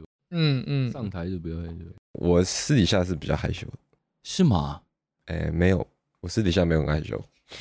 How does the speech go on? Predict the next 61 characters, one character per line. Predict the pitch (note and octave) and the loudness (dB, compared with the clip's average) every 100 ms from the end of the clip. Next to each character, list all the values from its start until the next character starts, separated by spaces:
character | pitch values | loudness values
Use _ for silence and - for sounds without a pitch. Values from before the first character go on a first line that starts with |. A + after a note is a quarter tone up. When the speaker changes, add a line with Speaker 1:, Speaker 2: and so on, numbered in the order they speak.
| - - | -18 -4
Speaker 4:
那 | C#3+ | 0
你 | B2+ | 2
什 | - F2+ | 2 2
么 | |
时 | F2 | 2
候 | F2+ | 2
害 | E2 | 2
羞？ | F2+ | 2
你 | F#2 | 0
不 | D#3 | 2
能 | C3+ G#2+ | 2 2
在 | A2+ - - | 0 -4 -6
这 | A#3+ | -2
个 | C3+ | -2
时 | - G#2+ | 0 2
候 | B2+ B2+ | 2 2
害 | A#2 G2+ | -2 -4
羞 | G2+ G#2 G#2 | -4 0 2
啊。 | A2 - G3 D#3+ F3 F#3+ F3+ F#3 F3+ - | 2 2 -2 -2 -4 -4 -4 -4 -4 -4
<laughs> | - - D#3 - _ - _ _ | -4 -2 -4 -4 _ -10 _ _
Speaker 3:
就 | - A3 F3 B2 - _ | 0 2 4 2 0 _
可 | - F2+ | -6 2
能 | F#2 F#2 | 4 6
人 | F#2 F#2+ | 4 4
多 | G2 F#2+ | 4 4
的 | E2 | 2
时 | E2 | 0
候 | D2+ | -2
比 | - | -2
较 | C2+ | -2
容 | - | 2
易 | G2 | 0
害 | - F2 | 2 0
羞。 | - F2 E2 _ _ _ _ G2+ | 2 -2 -6 _ _ _ _ 2
Speaker 4:
我 | |
们 | A2+ D#3 | 2 4
如 | E3 | 4
果 | A#2+ - - | 2 -2 -4
给 | G#2+ | 2
你 | A2+ - - | 2 2 0
多 | G#2 G2+ | 2 2
来 | E2+ | 2
点 | D#2+ | 0
掌 | E2+ D2+ D2+ | 0 -2 -4
声 | - D2 B1 | -4 -4 -4
呢？ | B1+ - | -8 -12
Speaker 3:
不 | - | -8
行， | G#2+ F#2 | -4 0
不 | |
行， | F#2+ D#2 | 0 0
不 | |
行， | D#2 | -2
不 | D2 | -2
行， | D2+ | -2
还 | D#2+ G2+ | 0 -2
太 | - G#2+ | 0 -2
多。 | E2+ D#2 - _ - - - A#2 | -2 -6 -8 _ -6 -4 0 0
<laughs> | B2 - _ _ _ | 0 -2 _ _ _
Speaker 4:
真 | B2+ | 0
的 | C3+ | 2
吗？ | F#2+ D#2 | 4 2